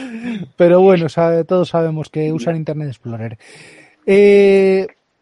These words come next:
que bueno, que esto de P S S H, mm, tenemos por ahí un podcast, para el que no sepa lo que es, hay un podcast muy bueno de Eduardo Collado, que lo explica. Yo, es que directamente, si tengo más de una, de una shell, a veces con,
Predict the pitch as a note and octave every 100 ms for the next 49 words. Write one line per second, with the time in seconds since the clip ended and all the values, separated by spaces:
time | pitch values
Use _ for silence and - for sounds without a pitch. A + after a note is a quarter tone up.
0 | _ - F#3+ F#3 F#3 F#3 A3+ A3 F#3 -
1 | G#3+ G3+ G3 - - G#3 A3 - C#4 E4+
2 | - F3 D#3 D#3 D3+ - _ _ _ -
3 | E3+ F#3+ G3 F#3+ F#3+ F#3+ F3+ G3 F#3 F#3+
4 | F3+ F3 D#3 - E3 D3+ F3+ G#3+ G3+ F#3+
5 | E3+ B3+ - _ _ _ _ D#3 F3 F3+
6 | F#3+ - F3 E3 F3+ F#3 F#3+ F3 E3 E3
7 | D#3+ D#3+ E3 E3 D#3+ D3+ G3 A#3 D#4 G#4+
8 | _ _ _ _ E3 E3 D#3+ D#3 D#3 D#3
9 | D3+ D3+ D#3+ - G3 G#3+ A#3 E4 _ _
10 | _ _ D#3 D#3+ E3 F#3+ F#3+ G3 A3+ F3+
11 | G#3+ A3 - E3 G3 G3+ G#3 F3+ D#3+ E3
12 | G3+ A3+ A3+ A3 F#3+ G3+ G3 F#3+ F#3 F3+
13 | F3+ G#3+ F3+ F3+ F3 - G#3+ - _ _
14 | _ _ D3+ F#3 G3+ A#3+ - G3 F#3 F#3+